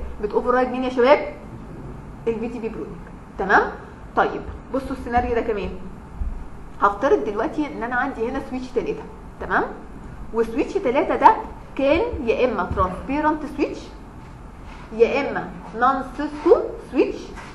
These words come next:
يا اما انمانجبل سويتش. المشكله اللي هحكي فيها دلوقتي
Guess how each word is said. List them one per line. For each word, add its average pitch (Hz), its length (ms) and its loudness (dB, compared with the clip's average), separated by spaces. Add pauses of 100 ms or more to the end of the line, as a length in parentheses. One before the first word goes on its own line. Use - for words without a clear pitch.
(140)
يا 226 240 4
اما 302 300 4
انمانجبل 254 540 0
سويتش. 202 360 -6 (460)
المشكله 196 460 -2
اللي 214 140 0
هحكي - 260 -4
فيها 247 120 0
دلوقتي 262 500 4